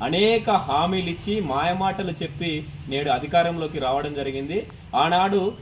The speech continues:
ఈ పార్టీ బరువు బాధ్యతలు మోస్తున్నటువంటి రాహుల్ గాంధీయే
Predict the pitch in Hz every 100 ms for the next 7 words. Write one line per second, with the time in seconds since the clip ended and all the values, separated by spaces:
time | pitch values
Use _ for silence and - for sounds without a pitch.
0 | - 175 - 156 185 196 214 214 208 208
1 | - - 135 147 180 214 196 190 208 214
2 | 196 185 185 185 185 175 180 175 185 170
3 | - - 123 143 165 185 233 196 190 196
4 | 202 180 175